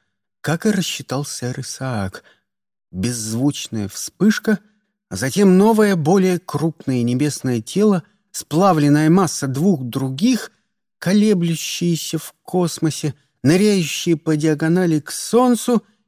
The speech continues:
и, наконец, обретающие свою новую орбиту благодаря тому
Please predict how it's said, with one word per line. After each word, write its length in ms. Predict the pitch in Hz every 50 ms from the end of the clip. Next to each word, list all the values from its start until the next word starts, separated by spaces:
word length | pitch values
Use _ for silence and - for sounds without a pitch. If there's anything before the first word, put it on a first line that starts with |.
| _ _
и, 100 | - 175
наконец, 500 | 175 170 160 - 156 170 196 190 - -
обретающие 840 | 165 147 160 160 151 - 180 185 180 156 - - - 156 151 147 139
свою 380 | - - - - 143 147 147 143
новую 540 | 143 139 147 156 156 147 143 139 - - - -
орбиту 540 | 131 123 123 120 120 131 185 196 - - 170
благодаря 640 | 160 147 143 139 123 131 120 123 131 135 147 156 156
тому 400 | - 139 127 135 156 160 151